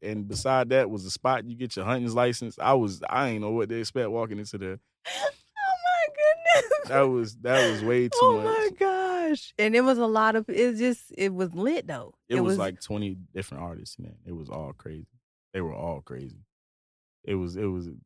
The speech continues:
Speaker 1: at least, like, twenty artists other than inside there. It was all ridiculous.
Speaker 2: Listen,
Speaker 1: Yeah.
Speaker 2: that's dedi-, also dedication. That's
Speaker 1: Yeah.
Speaker 2: dedication. And how big, how big on you with consistency and dedication,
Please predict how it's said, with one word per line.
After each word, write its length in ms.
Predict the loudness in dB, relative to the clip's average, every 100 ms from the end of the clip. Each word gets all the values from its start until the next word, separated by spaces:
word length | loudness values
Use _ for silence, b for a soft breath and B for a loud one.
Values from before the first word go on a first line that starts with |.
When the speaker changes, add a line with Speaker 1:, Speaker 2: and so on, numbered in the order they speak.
| _ -10
Speaker 1:
at 100 | -8
least, 340 | -6 -8 -10
like, 160 | -14 -14
twenty 260 | -12 -10 -8
artists 380 | -8 -8 -12 -12
other 220 | -10 -10
than 100 | -10
inside 400 | -12 -12 -12 -14
there. 80 | -16
It 380 | -20 _ _ _
was 80 | -10
all 260 | -10 -10 -16
ridiculous. 260 | -20 _ _ _ _ _ _ _ _ _ _ -6
Speaker 2:
Listen, 800 | -4 -6 -8 -6 -4 -4 -4 4
Speaker 1:
Yeah. 180 | 4 6
Speaker 2:
that's 20 |
dedi-, 320 | 4 2 2 -2
also 360 | -4 -2 -4
dedication. 800 | -2 -2 -2 -4 -8 -8 -14 -20 _ _ -6
That's 200 | -4 0
Speaker 1:
Yeah. 60 | 0
Speaker 2:
dedication. 600 | 0 -2 -4 -6 -6 -4
And 80 | 2
how 180 | 2
big, 280 | 6 4 4
how 240 | 2 2 2
big 320 | 4 4 4
on 220 | 0 0
you 340 | 0 0 0 -4 b b b
with 200 | 0 0
consistency 800 | 0 -4 -2 -4 -4 -10 -6 -4
and 80 | -2
dedication, 800 | 0 -2 -2 -4 -4 -4 -4 -4